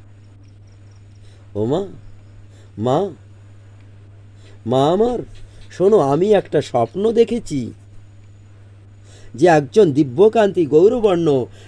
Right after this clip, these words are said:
ব্রাহ্মণ প্রবর আমাকে উপদেশ দিচ্ছেন।" "ও মা, জানো সেই ব্রাহ্মণ আমাকে কি বলেছে?" বলেছে, "হে পার্বতী, দেবর্ষি নারদের কথা অভ্রান্ত জেনে তুমি সমস-, তপস্যা করো।"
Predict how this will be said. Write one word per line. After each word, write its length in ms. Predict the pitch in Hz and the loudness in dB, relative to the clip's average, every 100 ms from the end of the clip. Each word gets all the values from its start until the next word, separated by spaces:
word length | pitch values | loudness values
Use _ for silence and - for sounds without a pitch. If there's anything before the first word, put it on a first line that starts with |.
| - | -10
ব্রাহ্মণ 480 | 113 147 214 240 170 | -2 0 2 2 0
প্রবর 420 | 135 143 151 143 | 0 0 2 2
আমাকে 280 | 127 135 196 | 0 -4 -4
উপদেশ 500 | 151 117 117 127 175 247 | -6 -6 -6 -4 -6 -8
দিচ্ছেন।" 500 | 240 - - 110 95 - - - - - - - - - - - - 139 | -16 -16 -14 -14 -14 -20 -20 -20 -20 -20 -20 -20 -20 -20 -20 -20 -12 -4
"ও 40 | |
মা, 120 | 208 | -4
জানো 440 | 151 135 160 269 220 | 0 0 0 0 -2
সেই 260 | 170 180 | -2 -2
ব্রাহ্মণ 420 | 143 147 175 233 | 0 0 0 -2
আমাকে 320 | 208 170 170 214 | -2 -2 -4 -6
কি 180 | 165 | -4
বলেছে?" 540 | 160 208 226 - 440 415 - - - - - - - - - | 2 2 2 -4 -10 -10 -14 -20 -20 -20 -20 -20 -20 -10 0
বলেছে, 320 | 202 226 233 | 2 2 2
"হে 140 | 160 | 0
পার্বতী, 640 | 196 214 220 285 320 269 120 - - - | 0 0 0 -2 -2 -2 -4 -8 -20 -4
দেবর্ষি 440 | 139 214 269 - 226 | 0 2 0 0 0
নারদের 480 | 165 175 233 302 | 2 2 2 -2
কথা 340 | - 185 160 160 - | -2 -4 -2 -6 -4
অভ্রান্ত 580 | 143 147 104 214 277 226 | -6 -6 -2 -2 -2 -2
জেনে 340 | 147 165 180 | 0 2 0
তুমি 300 | 170 151 143 - - - - | 0 -2 -2 -4 -14 -20 -12
সমস-, 340 | 123 123 156 - - | -8 -8 -10 -10 -6
তপস্যা 500 | 139 214 - - 127 | -4 -6 -8 -10 -10
করো।" 280 | 110 95 | -10 -12